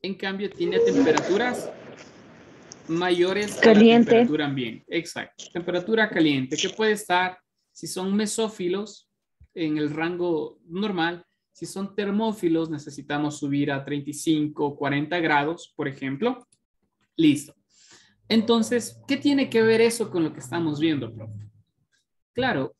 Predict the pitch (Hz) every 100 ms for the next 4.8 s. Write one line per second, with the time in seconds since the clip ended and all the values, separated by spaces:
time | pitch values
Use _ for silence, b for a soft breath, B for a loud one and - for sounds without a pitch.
0 | - 240 269 247 214 - 165 175 185 196
1 | 185 - - 190 233 - 175 160 156 175
2 | 170 147 143 - 170 160 160 165 175 180
3 | 214 - 175 165 190 208 - 151 151 -
4 | - 143 135 123 131 185 107